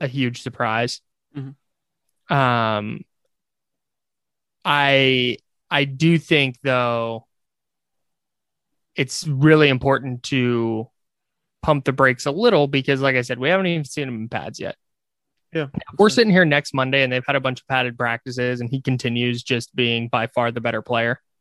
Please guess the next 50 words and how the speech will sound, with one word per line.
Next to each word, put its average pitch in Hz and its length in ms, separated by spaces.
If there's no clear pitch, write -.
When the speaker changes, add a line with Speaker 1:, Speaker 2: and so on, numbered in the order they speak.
Speaker 1:
Um, 117 420
or 175 160
if 202 220
he, 170 220
I'm 147 120
sorry, 127 200
I 131 40
shouldn't 143 220
say 139 100
continues 123 480
to 120 80
be. 117 180
If - 180
he 156 280
is 147 500
in 151 160
those 131 180
practices 131 580
by 123 220
far 123 200
the 120 80
better 117 200
player, 123 400
then 160 220
I 151 120
think 139 180
it's 131 100
gonna 147 140
be 135 100
really 127 260
worth, 117 260
like, 113 260
all 156 80
right, 117 200
well, 131 120
what 147 180
else? 139 240
Like, 139 200
what's 139 280
next? 110 340
Like, 143 120
what's 143 220
he 151 80
have 120 180
to 127 100
do? 117 160
What 135 160
are 147 60
we 139 180
missing? 113 580